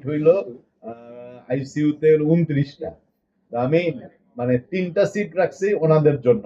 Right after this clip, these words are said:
ওনাদের আলা-, আলাদা সিরিয়াল দিই। ঠিক আছে, আর আমার ভিতরের রোগীদের, মানে আমার দায়বদ্ধতা বেশি, আসলে আমি সিরিয়াল দিয়ে দিই। তার মানে আপনি জানেন আপনি সিরিয়াল তিন,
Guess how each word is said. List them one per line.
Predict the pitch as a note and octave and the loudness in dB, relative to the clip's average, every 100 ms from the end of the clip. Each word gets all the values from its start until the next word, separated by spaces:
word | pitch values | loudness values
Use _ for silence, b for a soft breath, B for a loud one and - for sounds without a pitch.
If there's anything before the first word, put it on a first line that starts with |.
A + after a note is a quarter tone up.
| A2+ | 0
ওনাদের | D3 D#3 E3 D#3 | 2 4 4 6
আলা-, | E3 E3 D#3 | 6 6 4
আলাদা | D#3 E3 F3 | 4 6 4
সিরিয়াল | E3 C3+ B2 G#2 F#2+ | 4 4 4 2 -6
দিই। | E2 _ _ _ _ - | -18 _ _ _ _ -12
ঠিক | D3 G#3 | -6 -2
আছে, | A#2 A2 | 0 0
আর | A#2+ A#2 | 0 0
আমার | C#3+ D3+ A#2+ | 0 0 0
ভিতরের | D3 F#3 F3+ E3 | -2 0 2 4
রোগীদের, | E3 E3 E3+ G3+ - _ _ _ - | 4 2 2 0 -2 _ _ _ -4
মানে | B2+ - | -2 0
আমার | D3 D3 | 0 2
দায়বদ্ধতা | D3+ D3+ D3+ C#3+ D3+ D#3+ | 4 6 4 2 4 4
বেশি, | C#3+ B2+ D3 F#3 _ _ _ _ | 2 -4 -6 -8 _ _ _ _
আসলে | D3+ - G3 F#3+ | -10 -4 0 0
আমি | F#3 | 0
সিরিয়াল | - F#3 F3 F3 | 0 2 6 6
দিয়ে | D3+ C3+ G#2 | 6 4 2
দিই। | F#2 D#2 _ _ | -6 -12 _ _
তার | C#3+ E3 | -4 -2
মানে | F3+ F3 | 0 0
আপনি | D#3 F3+ | 0 2
জানেন | D#3+ D#3+ F#3+ | 4 4 4
আপনি | F#3 D3+ F3 - | 2 2 0 2
সিরিয়াল | E3 E3+ E3 | 2 6 4
তিন, | D#3+ G#3 D#3 | 4 0 0